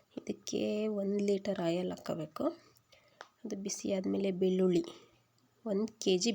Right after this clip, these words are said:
ಬೆಳ್ಳುಳ್ಳಿ, ಅದು ಚೆನ್ನಾಗಿ ಎಣ್ಣೆ ಬಿಡೋವರೆಗೂ ರೋಸ್ಟ್ ಮಾಡ್ಕೋಬೇಕು.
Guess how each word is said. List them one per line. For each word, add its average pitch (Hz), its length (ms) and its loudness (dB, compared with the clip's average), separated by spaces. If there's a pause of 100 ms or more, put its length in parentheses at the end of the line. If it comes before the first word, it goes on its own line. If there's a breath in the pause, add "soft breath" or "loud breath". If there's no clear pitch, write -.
ಬೆಳ್ಳುಳ್ಳಿ, 175 420 4 (1300 soft breath)
ಅದು 214 140 -4 (160)
ಚೆನ್ನಾಗಿ 208 420 -4 (120)
ಎಣ್ಣೆ 202 280 -2
ಬಿಡೋವರೆಗೂ 190 560 0
ರೋಸ್ಟ್ 185 340 -4
ಮಾಡ್ಕೋಬೇಕು. 190 600 -6